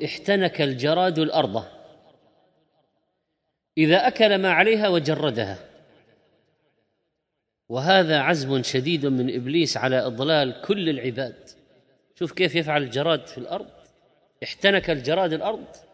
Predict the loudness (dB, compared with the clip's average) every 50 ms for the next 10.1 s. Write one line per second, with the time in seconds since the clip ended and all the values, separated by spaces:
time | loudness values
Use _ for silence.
0 | _ _ -10 -8 -6 -4 -2 -4 -4 -2 0 0 0 0 0 -2 -6 -6 -4 -4
1 | -6 -6 -6 -8 -18 -18 -20 _ _ _ _ _ _ _ _ _ _ _ _ _
2 | _ _ _ _ 4 6 6 6 4 2 -2 -4 -6 -8 -14 -14 -8 -2 0 0
3 | 0 0 0 0 0 2 2 2 2 2 2 2 0 0 -2 -6 -10 -16 -20 -20
4 | -12 -6 -4 -4 -4 -4 -8 -2 0 0 2 2 0 -2 -4 -4 -2 -2 -2 -2
5 | -2 2 6 8 8 8 6 4 -2 0 0 0 0 0 -8 -12 -16 -20 -20 -20
6 | -20 -20 _ _ _ -20 _ _ _ _ _ _ 0 2 4 6 6 4 4 4
7 | 2 2 4 6 6 4 4 2 -2 -6 -14 -16 -14 -6 -2 0 0 0 2 2
8 | 2 2 2 0 0 0 -2 0 2 2 0 0 2 0 0 0 0 -2 2 2
9 | 2 2 2 -2 -2 -6 -6 -4 -2 -4 -2 -2 -2 0 0 0 -2 -2 -6 -8
10 | -8